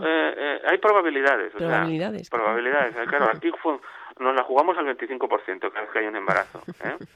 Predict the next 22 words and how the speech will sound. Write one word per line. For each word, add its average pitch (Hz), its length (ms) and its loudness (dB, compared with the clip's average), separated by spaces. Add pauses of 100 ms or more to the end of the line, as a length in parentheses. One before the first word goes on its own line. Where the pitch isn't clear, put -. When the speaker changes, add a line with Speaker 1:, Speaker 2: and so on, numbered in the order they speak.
(160)
Speaker 2:
<laughs> - 260 -12
Speaker 1:
Pero 131 200 6
hay 160 80 2
ca-, 185 240 2
hay 160 80 -2
veces 196 340 0
que 165 100 -4
el, 135 160 -4 (240)
que 131 80 -2
los 127 180 -2
tres 165 180 -2
primeros 170 500 2 (240)
salen 151 300 2 (100)
cien 135 140 -2
por 131 160 -2
cien. 160 280 2 (760)
Se 120 60 -4
supone 151 340 2
que 170 80 4
los 160 100 4
otros 175 320 4 (380)
tres 185 280 4